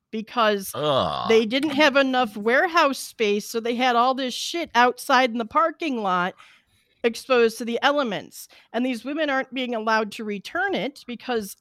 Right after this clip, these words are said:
Speaker 1: I can't sell moldy fucking clothes." Well, they sent out an email saying, "Okay, you can return everything, a hundred percent refund. This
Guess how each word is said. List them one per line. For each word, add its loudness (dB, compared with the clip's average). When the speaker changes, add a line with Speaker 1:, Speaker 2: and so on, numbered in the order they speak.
Speaker 1:
I -4
can't -8
sell -4
moldy -2
fucking -6
clothes." -8
Well, 2
they 4
sent 0
out 2
an 0
email 0
saying, -2
"Okay, -2
you -6
can -6
return -2
everything, 0
a -2
hundred -4
percent -6
refund. -4
This -2